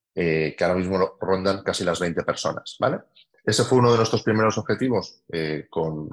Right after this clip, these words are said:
con la incorporación de la ronda de inversión. Y el segundo y tercer objetivo más importante fue afianzar y mejorar nuestro producto, que gracias a esa incorporación del equipo técnico,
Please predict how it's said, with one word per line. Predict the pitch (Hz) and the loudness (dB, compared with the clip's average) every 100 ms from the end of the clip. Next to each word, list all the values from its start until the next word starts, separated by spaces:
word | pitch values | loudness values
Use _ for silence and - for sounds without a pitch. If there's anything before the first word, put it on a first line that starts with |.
| - | -12
con | - 80 80 76 - - - | -6 -4 -4 -8 -10 -12 -14
la | - 82 | -10 -8
incorporación | 78 78 80 78 - 98 | -4 -2 0 -2 0 0
de | |
la | 101 | 2
ronda | 98 104 101 | 2 2 0
de | |
inversión. | 101 101 - 135 147 _ - - _ _ - | 0 0 0 -2 -4 _ -20 -20 _ _ -6
Y | 101 | 0
el | 98 95 | 2 2
segundo | - 98 113 131 131 | 2 4 4 4 4
y | |
tercer | 127 120 - 123 | 4 0 2 2
objetivo | 120 127 127 123 | 2 0 2 2
más | 120 123 | 2 -2
importante | 117 117 117 123 123 120 | -2 -2 0 -2 0 -2
fue | - 117 90 - _ _ _ _ _ - | 2 2 0 -6 _ _ _ _ _ -6
afianzar | - - 92 85 85 104 107 107 | -6 -2 0 0 0 4 6 4
y | 101 | 2
mejorar | 104 - 104 104 | -2 0 0 0
nuestro | 104 117 | -4 -6
producto, | 110 120 147 - 170 196 _ - | -4 -2 -4 -2 -4 -4 _ -4
que | 85 | 0
gracias | 90 90 98 95 | 0 0 -2 0
a | 92 | -2
esa | 87 | -2
incorporación | 95 92 90 90 101 | -2 0 0 0 0
del | 95 90 | 0 -2
equipo | - 92 | -4 -4
técnico, | 90 107 104 82 90 - | -2 -2 -2 -6 -8 -10